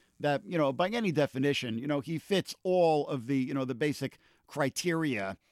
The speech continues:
for a fascist. I've gone down the checklist before, and I'll just go down the checklist again. Ugly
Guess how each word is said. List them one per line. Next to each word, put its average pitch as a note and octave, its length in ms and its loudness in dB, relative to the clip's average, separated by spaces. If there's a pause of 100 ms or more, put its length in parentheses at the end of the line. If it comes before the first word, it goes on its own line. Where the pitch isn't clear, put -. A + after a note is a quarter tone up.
(100)
for B2 520 0 (240)
a C3+ 120 0
fascist. A2+ 720 -6 (240)
I've F#3+ 180 2
gone E3 240 6
down D3 240 4
the C#3 80 2
checklist C3+ 580 0
before, G3 800 4
and D3 160 -2
I'll C#3 120 0
just C#3+ 280 -2
go C#3 200 -2
down C3 220 -2
the B2+ 60 -2
checklist C3 480 -6
again. D3 440 0 (520)
Ugly C#3+ 460 2